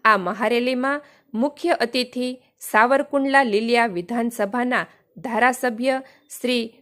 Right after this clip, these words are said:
માનનીય શ્રી મહેશભાઈ કસવાલા તેમજ એ એસ પી વલય વૈદ્ય ઉપસ્થિત રહ્યા હતા. આ કાર્યક્રમને સફળ બનાવવામાં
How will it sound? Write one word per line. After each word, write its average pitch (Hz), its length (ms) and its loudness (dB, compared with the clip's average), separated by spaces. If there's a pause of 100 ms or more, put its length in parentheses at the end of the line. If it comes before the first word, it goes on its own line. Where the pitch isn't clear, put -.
માનનીય 262 580 2
શ્રી 240 280 -2
મહેશભાઈ 226 640 -2
કસવાલા 233 640 0 (360)
તેમજ 262 300 2 (320)
એ 262 220 4
એસ 269 260 0
પી 269 160 -2
વલય 233 360 0
વૈદ્ય 233 360 0
ઉપસ્થિત 233 580 -6
રહ્યા 202 360 -4
હતા. 170 320 -12 (580)
આ 320 160 6
કાર્યક્રમને 247 680 0
સફળ 233 420 -2
બનાવવામાં 220 680 0